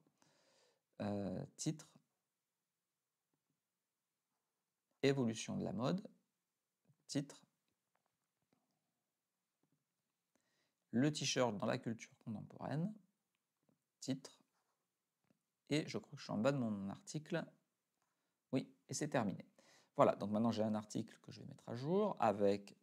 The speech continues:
des titres et des, avec un titre et des sous-titres. Et puis on va essayer maintenant de placer peut-être une petite image. Alors on va chercher,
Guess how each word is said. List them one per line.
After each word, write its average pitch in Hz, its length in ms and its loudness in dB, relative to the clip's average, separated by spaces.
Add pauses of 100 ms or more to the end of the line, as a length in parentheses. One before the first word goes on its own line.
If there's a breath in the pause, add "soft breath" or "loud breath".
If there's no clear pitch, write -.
(140)
des 131 200 4
titres 135 400 -4 (160)
et 101 100 4
des, 131 120 -2 (140)
avec 95 260 -10
un 151 160 4
titre 147 300 -2 (180)
et 95 100 -4
des 117 120 -10
sous-titres. - 540 -4 (400 soft breath)
Et 147 120 4
puis 156 280 0
on 139 240 0
va 123 500 6
essayer 123 380 -2
maintenant 151 260 0
de 151 60 -4
placer 123 300 -4
peut-être 139 200 -6
une - 160 -4
petite 175 360 -4
image. 113 360 -2 (480 soft breath)
Alors 101 480 4
on 110 140 0
va 113 120 4
chercher, 151 720 4